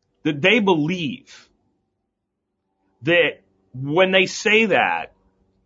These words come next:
that life for them can pretty much continue as it always has, right? So Bitcoin will be its own thing, and we'll still be the banking system. We'll still have as much power, authority, control,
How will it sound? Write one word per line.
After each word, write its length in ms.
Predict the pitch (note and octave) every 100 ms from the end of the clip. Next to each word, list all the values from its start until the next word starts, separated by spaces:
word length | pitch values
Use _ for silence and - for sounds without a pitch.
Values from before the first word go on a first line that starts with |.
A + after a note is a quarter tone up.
| _ _ _ E3+
that 140 | F3+
life 400 | D3 D#3 F#3 A3
for 240 | - G3 E3
them 360 | E3 E3+ E3+
can 180 | - C3+
pretty 260 | - G3 G3
much 220 | E3 -
continue 600 | D3 C#3 D#3+ D3+ C#3+ C3+
as 220 | C#3 C#3
it 100 | C#3
always 340 | - A#2 A2 F#2+
has, 360 | - - - _ _ _ _ _ _ _ _ _ -
right? 300 | A2+ A#2+ - _
So 240 | - F3+
Bitcoin 440 | - B3 B3+ B3 A3
will 100 | F#3
be 120 | F#3
its 140 | D#3+ -
own 240 | G#3 A3+
thing, 420 | G#3+ G#3+ G3 F#3+ D#3+
and 140 | D#3+
we'll 140 | F#3
still 200 | F#3+ G3
be 120 | E3+ D#3
the 100 | C3
banking 380 | F3 F#3 F#3
system. 340 | - E3 - D3+
We'll 100 | A#2
still 200 | - D3
have 100 | A#2
as 100 | A2
much 220 | G2 -
power, 440 | - F#3+ F#3 E3
authority, 460 | - - F#3 F3 D#3+
control, 680 | - A#2+ E3+ E3 D#3+ D#3